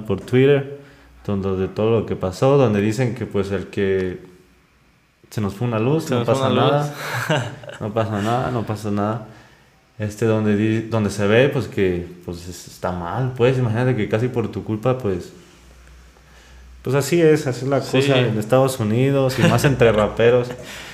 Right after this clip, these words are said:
Speaker 2: Pues
Speaker 1: No,
Speaker 2: también
Speaker 1: no,
Speaker 2: como
Speaker 1: no.
Speaker 2: lo que pasó con X X Tentacion.
Speaker 1: Oh,
Speaker 2: Sí,
Speaker 1: ya ni me
Speaker 2: pobre vato.
Speaker 1: me acu-, ¿te acuerdas? Ah,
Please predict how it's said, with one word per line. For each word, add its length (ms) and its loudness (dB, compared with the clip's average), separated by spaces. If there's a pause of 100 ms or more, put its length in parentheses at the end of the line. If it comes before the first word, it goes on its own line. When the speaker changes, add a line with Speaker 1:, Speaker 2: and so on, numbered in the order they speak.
(480)
Speaker 2:
Pues 140 2
Speaker 1:
No, 60 4
Speaker 2:
también 260 4
Speaker 1:
no, 60 0
Speaker 2:
como 120 2
Speaker 1:
no. 60 0
Speaker 2:
lo 60 -2
que 80 -2
pasó 260 0
con 340 -2
X 200 -2
X 240 -2
Tentacion. 560 -4 (220)
Speaker 1:
Oh, 440 0
Speaker 2:
Sí, 300 -2 (100)
Speaker 1:
ya 80 0
ni 60 -2
me 100 0
Speaker 2:
pobre 200 4
vato. 480 -2 (280)
Speaker 1:
me 100 -4
acu-, 160 -8
¿te 100 0
acuerdas? 300 2 (400)
Ah, 140 -4